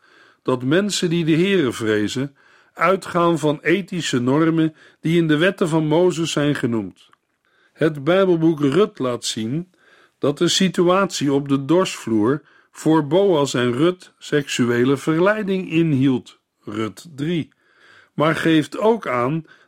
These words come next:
dat zij zich beiden waardig en respectvol gedroegen. We zien het ook in het optreden van Boas ten opzichte van de anonieme losser. Rut drie vers twaalf.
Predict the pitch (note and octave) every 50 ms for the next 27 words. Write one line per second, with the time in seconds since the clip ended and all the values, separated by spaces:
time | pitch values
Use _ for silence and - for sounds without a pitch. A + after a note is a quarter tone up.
0 | _ _ - D3+ D3+ - - D#3 D3 C#3+ B2+ - B2 A2+ G2+ A2+ A#2 A#2 F3+ G3
1 | G3+ G#3+ A3+ A#3 G3 G#3 A3 G#3 G#3 G#3+ A3 A3+ - D3+ B2+ B2 D3+ F3 G3+ G#3
2 | G#3 F#3+ G3+ F#3 - - E3+ D#3+ D3+ D3+ B2+ A#2+ A2 - - - - E3 D#3+ D#3+
3 | - - - D3+ C#3+ D3 D3+ C3+ - - C3+ B2 B2 A#2+ B2 B2+ A2+ F#2+ G2 F#2
4 | D#2+ - _ _ _ _ _ _ _ _ _ _ _ _ _ _ _ _ _ _
5 | _ - C3+ C#3 E3+ A3 G3+ G#3 G3+ - - E3+ F#3+ G#3 G#3 F3 - E3+ E3 D#3
6 | D3+ - - F3+ F3+ - - - D#3 D#3+ D#3+ D3+ D3+ C#3+ - D3+ C#3+ D3 C#3+ D3
7 | F#3 G3 E3+ C3+ A2+ A2+ D3 - - - - _ _ _ _ _ _ _ _ _
8 | - E3 F3+ G#3 G#3+ G#3 F#3+ - - E3 E3+ D#3+ - - C#3+ C#3 D#3 D#3 D#3 D3
9 | C3+ - - C#3+ C#3+ D3 D3+ D3 C#3+ C#3+ D3+ D#3+ F#3+ G3 F3 D3 B2+ B2+ C#3 E3+
10 | F#3+ F#3+ - - - B2+ A2 - - - _ _ _ _ _ _ _ _ _ _
11 | _ _ _ _ _ _ _ _ _ - B2 C3 D3+ D#3 D3 - C#3 B2 A2 B2
12 | A#2+ B2+ B2 B2 A#2+ - - D#3 C#3+ - - - D3+ D#3+ C#3 A#2+ A2 F#2+ E2+ -
13 | - -